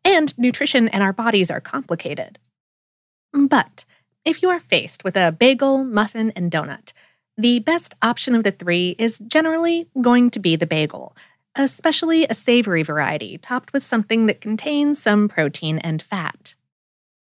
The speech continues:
For the article this episode is based on, How Stuff Works spoke via email with Diana Garriglio Cleland,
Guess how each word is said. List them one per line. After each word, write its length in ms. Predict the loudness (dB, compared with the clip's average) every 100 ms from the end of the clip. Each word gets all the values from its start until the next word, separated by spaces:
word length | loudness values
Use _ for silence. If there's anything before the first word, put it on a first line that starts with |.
| _ _ _ _ _ -10
For 320 | -2 2 2
the 100 | 4
article 360 | 2 0 0 -2
this 140 | 0
episode 360 | -2 -2 -4 -4
is 80 |
based 320 | 0 0 0 -2
on, 340 | -4 -6 -14 -6
How 160 | -4
Stuff 240 | -2 -2 0
Works 240 | -2 -2
spoke 260 | 0 0 2
via 240 | 0 2
email 400 | 2 2 4 2
with 140 | 0 -2
Diana 420 | 0 2 2 2
Garriglio 640 | 2 2 2 0 0 0
Cleland, 560 | -2 0 0 -2 -12